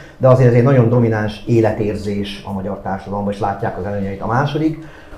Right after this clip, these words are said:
ami nekem kü-, különösen fontos, ö, és hangsúlyosnak tartom, ez a magyar. Tehát, hogy nem, hogy, hogy végre egy ellenzéki párt, ö, ö, szájára veszi ezt a szót, és azt, és nem engedi át a terepet a Fidesznek, hogy,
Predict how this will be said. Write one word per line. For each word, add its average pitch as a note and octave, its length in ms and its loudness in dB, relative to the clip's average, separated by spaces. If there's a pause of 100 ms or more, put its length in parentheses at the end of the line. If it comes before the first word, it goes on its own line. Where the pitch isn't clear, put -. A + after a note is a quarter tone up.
ami B2+ 180 4
nekem A#2+ 600 6
kü-, - 200 -8
különösen B2 420 2
fontos, B2 600 0 (420)
ö, A2+ 240 0
és A2+ 220 -2
hangsúlyosnak A#2+ 460 -2
tartom, B2 200 0
ez A#2 100 2
a B2+ 40 4
magyar. G#2+ 460 4 (380)
Tehát, A#2 180 0
hogy B2 120 2
nem, C3+ 260 4
hogy, B2+ 180 4 (360)
hogy A2+ 120 -4
végre D#3+ 200 8
egy C3+ 80 6
ellenzéki C3+ 500 8
párt, B2 480 2
ö, B2+ 60 8
ö, A#2 240 4 (1120)
szájára C3 420 8
veszi - 220 10 (100)
ezt - 120 0
a A#2 60 4
szót, B2+ 420 2
és A2 120 0
azt, C3+ 320 4
és B2 120 -6
nem G3+ 120 4
engedi A2+ 340 8
át G2+ 200 4
a A2+ 80 2
terepet G#2 420 -2
a G#2+ 80 -4
Fidesznek, G2+ 600 -6
hogy, G#2 240 -4